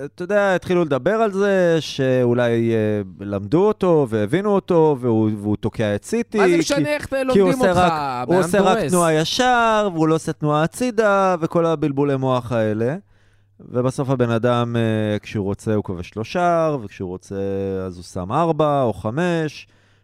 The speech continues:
Speaker 1: הוא שם גול מתי שהוא רוצה. אז בסדר, אז אתה יודע, אף אחד לא יכול לכבוש רביעייה כל משחק במשך עונה שלמה, אבל נשארו, מה, חודשיים לעונה, והוא כבר שיאן ה-, הוא כבר שיאן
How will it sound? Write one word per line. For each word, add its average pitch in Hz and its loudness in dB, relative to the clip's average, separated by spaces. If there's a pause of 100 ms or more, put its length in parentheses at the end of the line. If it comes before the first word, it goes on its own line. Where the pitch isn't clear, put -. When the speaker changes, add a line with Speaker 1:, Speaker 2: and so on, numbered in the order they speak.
(220)
Speaker 1:
הוא 180 -4
שם 196 0
גול 185 4
מתי 151 2
שהוא 123 0
רוצה. 92 -4 (340)
אז 101 -12
בסדר, 113 -2
אז 98 -2
אתה - -12
יודע, 110 -2
אף 120 -4
אחד 131 -4
לא 127 0
יכול 117 -2
לכבוש 107 -6 (340)
רביעייה 104 0
כל 117 -6
משחק 110 -10
במשך 95 -14
עונה 104 -10
שלמה, 120 -6 (500)
אבל 98 -4 (240)
נשארו, 107 -2
מה, 101 -6
חודשיים 127 -4
לעונה, 170 2 (400)
והוא 101 -2
כבר 135 0
שיאן 117 -4
ה-, 98 -6
הוא 92 -12
כבר 113 -2
שיאן 110 -6